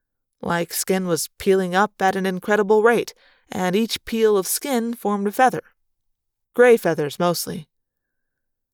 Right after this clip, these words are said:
I glared at Marco with my incredible Force Ten Falcon vision.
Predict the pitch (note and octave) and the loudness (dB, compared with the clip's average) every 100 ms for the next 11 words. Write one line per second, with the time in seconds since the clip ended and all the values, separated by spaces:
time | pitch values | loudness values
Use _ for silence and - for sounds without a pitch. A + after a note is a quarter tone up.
0 | _ _ _ _ - D#4 G#3 G#3+ G3 F3 | _ _ _ _ -4 -2 4 6 6 4
1 | E3+ E3 G3 G3 G3 F3+ E3+ D#3+ D#3 F#3+ | 0 -2 2 2 2 -2 -4 -4 0 2
2 | G3+ G#3 A3 G#3 - G3 G#3 - F#3 F#3+ | 2 6 4 4 0 2 2 -2 -4 -4
3 | G#3 F#3+ F3 - D#3+ D#3 C#3+ C#3+ | -2 2 2 0 -4 -4 -4 -12